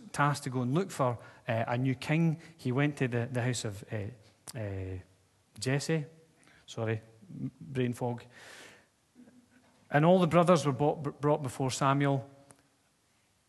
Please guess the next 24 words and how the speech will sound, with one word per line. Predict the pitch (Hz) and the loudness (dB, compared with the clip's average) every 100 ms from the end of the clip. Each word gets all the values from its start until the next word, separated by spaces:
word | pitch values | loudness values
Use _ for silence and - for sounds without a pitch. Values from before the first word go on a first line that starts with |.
| _ - | _ -4
And, | 143 131 | -2 0
uh, | 127 123 123 - - | 0 0 -2 -8 -10
you | 156 | -2
know, | 131 | -2
some | 113 156 | 0 0
of | 139 | 2
them | 123 | 0
were | 113 | -2
big | 127 120 | -4 -4
kind | 123 | -6
of | 107 | -6
strapping | - 131 123 123 113 | -4 0 0 -2 -6
guys. | 110 120 131 113 - | -4 -4 -6 -8 -10
I | 127 | -8
just | 120 110 - | -6 -6 -6
have | 120 | -6
to | 127 | -6
kid | - 123 | -4 -2
on | 120 127 | -2 -4
here, | 120 127 | -4 -4
okay? | 120 127 127 | -4 -4 -4
Use | 131 131 143 | 0 2 2
your | 135 | 2
imagination. | 127 123 123 123 131 151 | 2 0 -2 -4 -6 -8